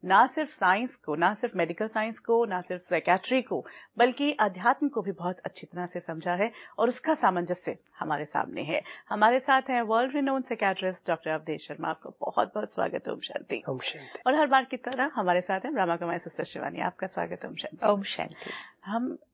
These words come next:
Speaker 1: ऐसी जिंदगी जी रहे हैं, कई बातें awareness में ही नहीं है, हम जानते ही नहीं हैं कि क्या हमारा मन stress में है, हमारे मन के साथ हो क्या रहा है,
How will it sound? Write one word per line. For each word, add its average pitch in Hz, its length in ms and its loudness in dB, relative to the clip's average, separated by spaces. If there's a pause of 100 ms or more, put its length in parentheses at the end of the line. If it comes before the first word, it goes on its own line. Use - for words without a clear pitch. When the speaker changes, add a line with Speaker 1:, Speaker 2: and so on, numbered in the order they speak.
Speaker 1:
ऐसी 220 200 2
जिंदगी 220 340 -2
जी 175 140 -6
रहे 165 160 -2
हैं, 196 160 -8 (580)
कई 233 140 0
बातें 240 340 0 (160)
awareness 175 600 2
में 196 80 -8
ही 196 100 -8
नहीं 151 200 -8
है, - 140 -18 (320)
हम 208 160 0
जानते 170 420 0
ही 208 100 -2
नहीं 180 220 -2
हैं 190 180 -4 (460)
कि 226 200 -8 (100)
क्या 196 160 4
हमारा 190 480 2
मन 165 260 -2
stress - 440 -4
में - 140 -4
है, 160 280 -4
हमारे 170 320 2
मन 160 260 -2
के 170 60 -4
साथ 175 260 -6 (140)
हो 151 120 0 (100)
क्या - 140 2
रहा - 300 -6
है, - 120 -12